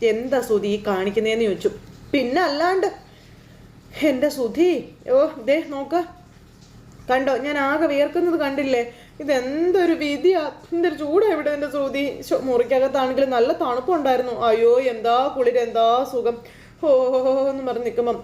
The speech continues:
"അത് നമ്മുടെ മുറിക്കകത്ത് എ സി ഉണ്ടല്ലോ, ഇവിടെ ഇല്ലല്ലോ, അതുകൊണ്ടാണ് ചൂടുള്ളത്. അവരാണെങ്കിൽ എവിടെയും കിടക്കും, അവർക്ക് അങ്ങനെ എ സി വേണമെന്ന് നിർബന്ധമൊന്നുമില്ല. പക്ഷെ ഞാൻ അങ്ങനെയാണോ? എനിക്ക്, എനിക്ക് എ സി ഇല്ലാണ്ട് കിടന്ന് ഉറങ്ങാൻ പറ്റത്തില്ല എൻ്റെ ശ്രുതി" എന്ന് പറയുമ്പം,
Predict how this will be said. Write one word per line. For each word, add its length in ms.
"അത് 140
നമ്മുടെ 280
മുറിക്കകത്ത് 380
എ 160
സി 140
ഉണ്ടല്ലോ, 320
ഇവിടെ 220
ഇല്ലല്ലോ, 380
അതുകൊണ്ടാണ് 720
ചൂടുള്ളത്. 640
അവരാണെങ്കിൽ 640
എവിടെയും 380
കിടക്കും, 460
അവർക്ക് 320
അങ്ങനെ 220
എ 140
സി 120
വേണമെന്ന് 380
നിർബന്ധമൊന്നുമില്ല. 640
പക്ഷെ 260
ഞാൻ 300
അങ്ങനെയാണോ? 540
എനിക്ക്, 280
എനിക്ക് 360
എ 180
സി 120
ഇല്ലാണ്ട് 300
കിടന്ന് 280
ഉറങ്ങാൻ 280
പറ്റത്തില്ല 400
എൻ്റെ 200
ശ്രുതി" 260
എന്ന് 160
പറയുമ്പം, 420